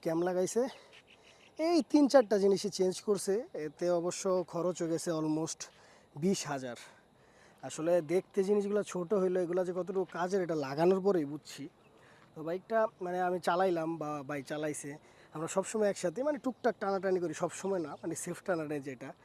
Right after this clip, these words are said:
রোড ফাঁকা পাইলে। তো দুইজন টান দিলে মানে আমারটার, উম, হাফ কিলো ডিস্টেন্স থাকে, ওনার সাথে বডি ওয়েটেরও একটা গ্যাপ আছে।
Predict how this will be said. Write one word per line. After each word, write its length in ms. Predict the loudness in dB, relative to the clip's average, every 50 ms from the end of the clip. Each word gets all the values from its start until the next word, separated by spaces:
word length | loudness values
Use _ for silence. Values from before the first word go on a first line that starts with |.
| -20 -20 -20 _ _ -12
রোড 160 | -8 -8 -8 -6
ফাঁকা 320 | -4 -4 -4 -2 -2 -2
পাইলে। 300 | -2 -2 -4 -4 -6 -8 -10 -16 -20 -20 -20 -20 -20 -20 -20 -20 _ _
তো 100 | -6 -2
দুইজন 400 | 2 2 2 2 4 2 2 2
টান 280 | 2 2 2 2 2 2
দিলে 240 | 2 2 4 4 2
মানে 200 | 2 2 0 2
আমারটার, 920 | 2 2 2 2 0 -2 -2 0 2 4 4 4 4 2 0 -2 -4 -8 -12 -16 _ _ -10
উম, 600 | -8 -6 -6 -4 -4 -4 -4 -4 -4 -6 -6 -6
হাফ 260 | -4 -4 -4 -4 -4 -2
কিলো 180 | -2 0 2 2
ডিস্টেন্স 400 | 2 0 -2 -4 -8 -10 -10 -10 -10
থাকে, 260 | -14 -16 -16 -16 -16 -16 -10
ওনার 160 | -8 -6 -4 -4
সাথে 180 | -4 -4 -2
বডি 280 | 0 2 2 4 4 4
ওয়েটেরও 340 | 4 4 2 0 0 0 -2
একটা 300 | -2 -2 -2 -2 -2 0
গ্যাপ 240 | -2 -4 -2 -2
আছে। 300 | -4 -4 -4 -8 -10 -12